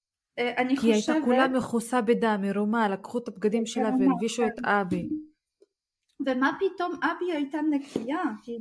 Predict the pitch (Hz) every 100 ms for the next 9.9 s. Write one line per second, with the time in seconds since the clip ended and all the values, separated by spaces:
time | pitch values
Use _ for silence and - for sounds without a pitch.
0 | 214 240 233 294 392 440 427 - 294 226
1 | 226 214 202 247 285 165 147 _ _ -
2 | 269 370 262 262 175 180 262 185 359 587
3 | 539 415 - 311 285 262 254 254 247 -
4 | 220 190 _ _ - 226 262 381 403 -
5 | _ - 294 277 - 254 247 240 254 247
6 | - 233 226 240 240 247 349 359 285 285
7 | 311 320 311 254 254 247 294 370 339 269
8 | 269 277 - 285 - 262 330 339 - 269
9 | 277 277 277 269 311 571 370 220